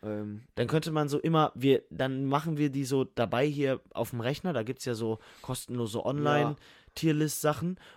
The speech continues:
Speaker 2: und dann können wir danach so ein Bild auf
Speaker 1: Die
Speaker 2: Insta
Speaker 1: hochladen, ja,
Speaker 2: posten.
Speaker 1: safe.
Speaker 2: Boah, das wär sehr geil.
Speaker 1: Ja, lass uns das für nächste Folge mal
Speaker 2: Ja,
Speaker 1: festhalten.
Speaker 2: also auf jeden Fall wieder einschalten. Ähm,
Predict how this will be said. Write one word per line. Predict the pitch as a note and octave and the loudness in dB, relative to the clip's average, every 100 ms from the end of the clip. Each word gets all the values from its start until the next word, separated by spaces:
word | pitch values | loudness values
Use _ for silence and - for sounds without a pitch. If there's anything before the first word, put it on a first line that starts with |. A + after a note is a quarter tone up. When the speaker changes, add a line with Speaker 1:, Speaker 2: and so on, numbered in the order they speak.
| - | -4
Speaker 2:
und | B2 | 0
dann | B2+ B2 | 2 0
können | - C#3+ C3+ | 0 2 2
wir | A#2+ | 2
danach | A#2 A#2+ C#3 | 0 0 -2
so | C#3+ | -2
ein | C3+ A#2+ | -2 -2
Bild | A#2 C#3+ - | 0 0 0
auf | B2 | -2
Speaker 1:
Die | A#2+ | 0
Speaker 2:
Insta | B2 - | 0 0
Speaker 1:
hochladen, | A2 A2+ | -2 0
ja, | |
Speaker 2:
posten. | G#2 A2 A2+ | 0 -2 -4
Speaker 1:
safe. | G#2 A#2+ - _ _ _ | -4 -4 -6 _ _ _
Speaker 2:
Boah, | A#2+ | 2
das | A2+ G#2 | 2 2
wär | B2 | 0
sehr | G#2+ C#3 E3 | 2 2 4
geil. | C3 D3+ | 4 2
Speaker 1:
Ja, | |
lass | C3+ | 2
uns | D#3 | 0
das | D3+ - | -4 -6
für | |
nächste | D3 D3 C#3+ | -4 -6 -6
Folge | C#3+ C#3 | -4 -2
mal | C3+ C3 - | -2 -6 0
Speaker 2:
Ja, | C3 B2+ | 2 2
Speaker 1:
festhalten. | A2+ - A#2 - | 0 -6 -14 -8
Speaker 2:
also | - A#2+ A2 - - | -4 -2 -4 -10 -10
auf | - A2 | -8 -4
jeden | C3 C3+ | -4 -4
Fall | C3+ B2 | -6 -6
wieder | A#2 | -4
einschalten. | - C3+ - D3+ D3 D3+ E3 - - - - - - - | -4 -6 -2 0 0 -2 -8 -12 -20 -20 -20 -20 -18 -2
Ähm, | A#2 A#2+ A#2 A#2 | 2 4 2 -2